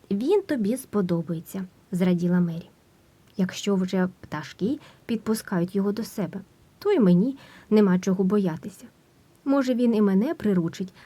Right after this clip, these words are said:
як своїх звірят", — проказав Колін, а тоді засміявся.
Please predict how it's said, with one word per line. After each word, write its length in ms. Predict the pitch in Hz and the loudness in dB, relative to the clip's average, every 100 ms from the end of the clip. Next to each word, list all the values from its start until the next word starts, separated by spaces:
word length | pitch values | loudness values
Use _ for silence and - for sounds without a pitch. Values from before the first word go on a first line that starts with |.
| - | -4
як 200 | 208 196 | 0 0
своїх 320 | - 208 196 | 0 0 0
звірят", — 500 | 190 214 175 165 - _ _ _ - | 0 0 -2 -6 -14 _ _ _ -6
проказав 520 | 190 185 190 185 180 - - | -4 0 0 0 -2 -6 -6
Колін, 220 | 180 180 - _ - | -4 -6 -12 _ -10
а 100 | 285 | -6
тоді 280 | 202 180 185 | -2 0 0
засміявся. 760 | 180 180 185 165 160 - - | -2 -4 -2 -4 -8 -16 -20